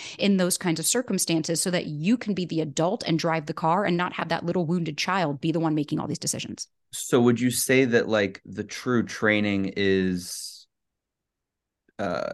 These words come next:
Speaker 2: the moments of self-awareness?
Speaker 1: To me, what, like, doing the work actually is, like,
Speaker 2: Yeah.
Speaker 1: where does this happen? It's by being, first off, it's the self-awareness. Second off, like, okay, so it, it, it's a catch twenty-two here because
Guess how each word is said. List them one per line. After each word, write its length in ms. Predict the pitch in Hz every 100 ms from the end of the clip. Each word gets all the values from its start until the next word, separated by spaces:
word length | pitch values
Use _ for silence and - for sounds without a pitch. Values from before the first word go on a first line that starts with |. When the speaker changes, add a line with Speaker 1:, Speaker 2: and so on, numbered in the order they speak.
| -
Speaker 2:
the 240 | 101 104
moments 540 | 98 98 98 98 95 92
of 100 | -
self-awareness? 840 | 98 98 104 110 127 143 - - _ _ _ _ _ _ _ _ _ _ _ _ _ -
Speaker 1:
To 100 | 240
me, 240 | 226 269
what, 300 | 285 - -
like, 160 | 156 -
doing 260 | 165 175
the 80 | 165
work 280 | 151 165 165
actually 440 | 156 - 165 156
is, 140 | 160 170
like, 120 | 156
Speaker 2:
Yeah. 120 | 113
Speaker 1:
where 160 | - 202
does 140 | 180
this 120 | 175
happen? 300 | 156 160 202 - - - - -
It's 440 | 196 190 - - _ -
by 300 | 160 180 180
being, 520 | 208 226 262 240 220 -
first 300 | 220 262 -
off, 200 | 208 196
it's 120 | 175 - -
the 120 | 180
self-awareness. 640 | 190 180 170 160 175 214
Second 380 | - 220 226 220
off, 240 | 175 214 -
like, 200 | 196 185
okay, 180 | 202 185 - _ -
so 200 | - 196
it, 120 | -
it, 220 | 202 -
it's 200 | - 202
a 60 | 196
catch 340 | - - -
twenty-two 320 | - 180 - 165
here 160 | -
because 300 | 156 190 180